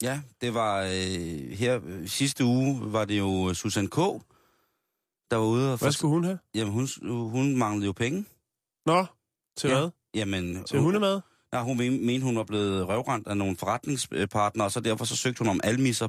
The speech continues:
Speaker 1: på, øh, Facebook.
Speaker 2: Nå.
Speaker 1: Altså, det nye, øh, fænomen, øh, Facebook-tickers.
Speaker 2: Ja.
Speaker 1: Øh, og så senere hen i næste sidste uge var det også en eller anden fra et andet reality-program, som også bad om penge på nettet.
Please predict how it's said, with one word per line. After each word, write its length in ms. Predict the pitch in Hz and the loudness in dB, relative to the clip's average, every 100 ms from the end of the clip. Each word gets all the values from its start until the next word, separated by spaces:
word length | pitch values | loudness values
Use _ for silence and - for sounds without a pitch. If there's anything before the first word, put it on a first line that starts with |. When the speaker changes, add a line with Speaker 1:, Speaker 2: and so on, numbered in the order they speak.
| - | -2
Speaker 1:
på, 280 | 101 92 90 | 0 2 0
øh, 80 | 87 | 0
Facebook. 480 | - 107 - 113 - | -2 -2 -2 -4 -4
Speaker 2:
Nå. 240 | - 156 190 - _ | 0 0 0 -4 _
Speaker 1:
Altså, 280 | 98 101 101 | -4 0 0
det 180 | 98 107 | 0 2
nye, 260 | 113 135 78 | 2 2 2
øh, 200 | 101 98 | 0 0
fænomen, 580 | - 104 101 113 - 95 | -2 0 2 0 -2 -2
øh, 260 | 98 95 | 0 0
Facebook-tickers. 1120 | 90 139 - 170 - 104 92 90 90 - - - _ _ _ - | 0 -4 -2 -4 -2 -2 0 0 -2 -4 -4 -10 _ _ _ 0
Speaker 2:
Ja. 200 | 135 139 - _ - - - | 2 2 -2 _ -14 -12 -2
Speaker 1:
Øh, 240 | 90 87 | 0 2
og 80 | - | 0
så 100 | - | -2
senere 300 | - 135 135 | 0 2 4
hen 240 | 120 65 90 | 2 0 -2
i 140 | 104 - | -2 0
næste 100 | 113 - | -2 -2
sidste 240 | 113 110 | -4 0
uge 80 | 113 | 2
var 100 | 110 | 2
det 100 | 98 | 2
også 140 | 104 | 0
en 60 | 123 | 2
eller 120 | 104 | 2
anden 260 | 107 117 113 - - - _ - | 4 2 -2 -8 -20 -20 _ -6
fra 80 | 110 | -2
et 60 | |
andet 200 | 127 147 | 0 2
reality-program, 680 | 147 113 123 113 110 110 110 | 2 0 -4 -6 -2 -2 -2
som 200 | - 104 | -4 0
også 320 | 113 131 - - | 0 0 -2 -4
bad 200 | 127 110 - | 0 0 0
om 140 | 92 | 0
penge 320 | 101 95 104 | 0 2 0
på 120 | 101 | 0
nettet. 420 | 101 90 85 92 | 0 0 -2 -4